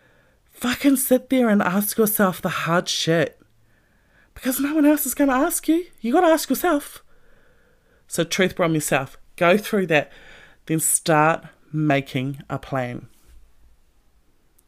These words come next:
And then I want you to look at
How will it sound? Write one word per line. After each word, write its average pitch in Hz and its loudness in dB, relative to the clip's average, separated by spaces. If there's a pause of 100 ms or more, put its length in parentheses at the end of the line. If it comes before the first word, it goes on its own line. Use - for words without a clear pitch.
(1300)
And 147 -8
then 156 0
I 160 2
want 151 -2
you - -12
to 143 -2
look 147 -2
at 147 -6